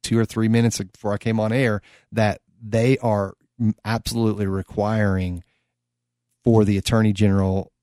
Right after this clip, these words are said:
um, in waiting Sessions to answer the question, "Do you think that this is lawful?" Does he have to answer that in a confirmation? This isn't something that he has to rule on. He's the attorney general.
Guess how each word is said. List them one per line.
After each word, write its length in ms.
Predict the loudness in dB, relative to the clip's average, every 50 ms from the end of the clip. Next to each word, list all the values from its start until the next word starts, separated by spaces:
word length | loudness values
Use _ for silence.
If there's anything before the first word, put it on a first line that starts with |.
| _ -8
um, 280 | -6 -4 -4 -4 -4 -4
in 160 | -2 -2 -2 0
waiting 380 | 0 0 -2 -2 -2 -4 -4
Sessions 680 | -2 2 4 4 4 4 2 -2 -4 -6 -6 -10 -12 _ _ _ _ _ _
to 120 | -6 -4 -2
answer 500 | 2 4 4 4 4 2 0 -2 -2 -4
the 100 | -4 -4 0
question, 680 | 4 6 6 6 6 4 2 -2 -2 0 0 -2 -4 -8 _ _ _ _ _ _ _ _ _ _ _ _ _ 0
"Do 140 | 4 6 6
you 400 | 6 6 4 4 4 6 4 4
think 480 | 0 -2 -2 -2 0 -2 -4 -6 _ _ -4
that 360 | -2 -2 -2 -4 -8 -10 -8
this 260 | -6 -6 -4 -4 -4
is 200 | -4 -6 -6 -6
lawful?" 540 | -4 -2 0 0 0 0 -2 -6 -10 -8 -6 -6
Does 240 | -2 0 0 0 0
he 120 | -2 -4
have 240 | -4 -4 -4 -2 -2
to 100 | -2 0
answer 300 | 0 0 0 0 0 -2 -2
that 220 | 0 -2 -2 -2
in 100 | 0 0
a 60 | -2
confirmation? 580 | 0 0 0 -2 0 0 0 0 0 0 -2 -4 -4 -8 -20 -10 _
This 220 | 2 2 2 2 2
isn't 320 | 0 0 0 0 0 0
something 380 | 0 0 0 0 0 -2 -2 -2
that 100 | -2 -2
he 140 | -2 -2
has 220 | 0 0 0 -2 -2
to 80 | -4 -6
rule 360 | -4 -2 -2 -2 0 0 -2
on. 160 | -2 -2 0
He's 180 | 0 0 0 -2
the 100 | -4 -4
attorney 360 | -4 -4 -2 -2 0 0 -2
general. 500 | -2 -2 -2 -2 -2 -4 -6 -10 -18